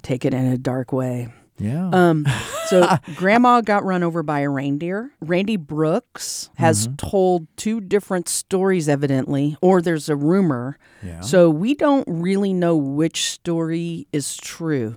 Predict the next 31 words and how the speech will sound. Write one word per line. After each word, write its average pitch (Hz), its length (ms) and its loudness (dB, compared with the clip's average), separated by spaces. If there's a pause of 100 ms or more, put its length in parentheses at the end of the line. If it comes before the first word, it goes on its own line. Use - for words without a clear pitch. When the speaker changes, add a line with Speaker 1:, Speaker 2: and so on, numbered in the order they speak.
Speaker 1:
So 156 240 4
it's 139 200 2
either 185 380 0
Speaker 2:
Oh. 165 160 -6 (560)
Speaker 1:
to 151 420 2 (600)
smooth 208 480 2
over 180 340 6
the 170 140 0
death 156 320 0
of 143 200 -8
Grandma 139 680 -2 (260)
Speaker 2:
Yeah. 101 540 0 (220)
Speaker 1:
or 160 380 6 (600)
pissed 208 280 2
off 180 240 2
at 156 100 -4
Grandma 175 440 0
for 175 160 -2
leaving 175 360 2
him 175 140 0
out 170 160 -2
of 170 60 0
the 175 80 -2
will. 175 440 2 (300)
Speaker 2:
Yeah, 95 160 -10
I 107 80 -8
could 117 200 -8
see 143 220 -4
it 151 140 -4
both 180 260 -2
ways. 247 920 -4